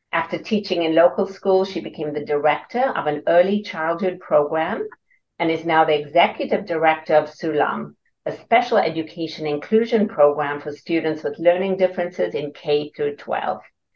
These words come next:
Leanne has given and continues to give talks and workshops on leadership,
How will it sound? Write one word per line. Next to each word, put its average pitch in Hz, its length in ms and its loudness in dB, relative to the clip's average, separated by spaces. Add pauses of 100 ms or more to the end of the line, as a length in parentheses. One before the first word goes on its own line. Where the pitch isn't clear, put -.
(160)
Leanne 190 380 2
has 196 180 2
given 202 360 0
and 170 160 -4
continues 269 540 -2
to 202 100 -6
give 160 240 -6
talks 165 400 0
and 160 120 -2
workshops 160 540 0
on 156 160 -2
leadership, 214 520 2